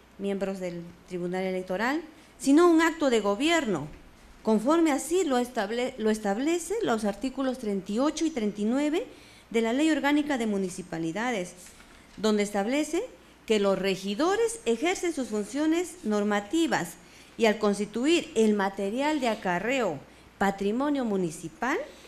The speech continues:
su uso, explotación y u-, y o usufructo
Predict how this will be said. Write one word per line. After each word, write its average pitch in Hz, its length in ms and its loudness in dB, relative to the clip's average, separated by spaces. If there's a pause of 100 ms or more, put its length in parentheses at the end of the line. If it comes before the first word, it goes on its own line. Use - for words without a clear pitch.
(420)
su 220 340 -4
uso, 311 560 2
explotación 190 1120 -2 (520)
y 226 160 0
u-, 208 240 2 (240)
y 285 180 -2
o 269 200 -2
usufructo 233 720 -4